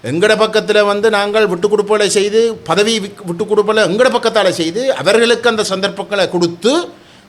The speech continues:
கொள்கைக்கு வந்து அவர்களை அரவணைக்கிறதுக்கு நாங்கள் கணிசமான தூரம் போறதுக்கு தயாரா இருக்கிறோம். அதை நாங்கள் நிரூபிச்சும் காட்டியும் இருக்கிறோம். அப்படிங்க சொல்றேன். ஆகவே எங்களை பொறுத்தவரையில வந்து நாங்கள் அந்த ஒப்பந்தத்தை கொள்கை ரீதியாக வந்து செய்து,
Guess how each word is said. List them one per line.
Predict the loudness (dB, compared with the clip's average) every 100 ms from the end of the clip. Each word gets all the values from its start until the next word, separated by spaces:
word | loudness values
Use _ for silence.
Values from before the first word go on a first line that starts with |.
| -6
கொள்கைக்கு | 0 2 4 2 2 -2 0
வந்து | 0 2
அவர்களை | 0 0 0
அரவணைக்கிறதுக்கு | 0 2 2 0 0 -2 0 -4 -2
நாங்கள் | -2 -2
கணிசமான | -2 -2 -2 -4
தூரம் | -4 -4 -2
போறதுக்கு | -2 -2 -2
தயாரா | -2 -2 0
இருக்கிறோம். | 0 -2 -8 -8 -2
அதை | 0
நாங்கள் | 0 0
நிரூபிச்சும் | -2 -2 -4 -4
காட்டியும் | -2 -2 -2 -6
இருக்கிறோம். | -8 -10 -20 -20 -20 -20 -20 -20 -20 -20 -20 -20 -20 -20 -20 -20 _
அப்படிங்க | -4 0 0
சொல்றேன். | -2 -8 -8
ஆகவே | -2 0 0
எங்களை | -2 0 2
பொறுத்தவரையில | 0 -4 0 0 2
வந்து | 0 -4 -4 -4 -4
நாங்கள் | -4 -2 0
அந்த | 0 -2
ஒப்பந்தத்தை | 0 -2 -2 0 0 0 -2 -2
கொள்கை | -2 0 0
ரீதியாக | 0 0 0 0
வந்து | -2 -4
செய்து, | -6 -6 -10 -12